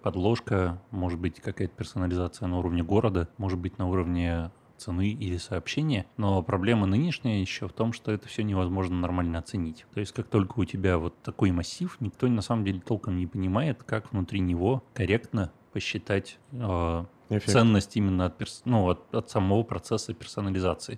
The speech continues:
Speaker 1: То есть ты на него сильно много времени и сил потратил. А, технических, продакшене, это стоит денег. А, ты попытался потом оценить этот результат. Возможно, ты увидел лифт, но ты даже не знаешь, насколько он статистически корректен, достоверен и, ну,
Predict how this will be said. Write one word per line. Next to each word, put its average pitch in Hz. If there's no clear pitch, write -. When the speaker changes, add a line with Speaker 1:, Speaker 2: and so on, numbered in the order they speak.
Speaker 1:
То -
есть -
ты 131
на 135
него 104
сильно 120
много 98
времени 95
и 87
сил 117
потратил. -
А, 87
технических, -
продакшене, 92
это 90
стоит 95
денег. 85
А, 82
ты 104
попытался 104
потом 98
оценить 95
этот 92
результат. 90
Возможно, 101
ты -
увидел 98
лифт, 123
но 95
ты -
даже 95
не 92
знаешь, 107
насколько -
он 95
статистически -
корректен, 98
достоверен 90
и, 95
ну, 107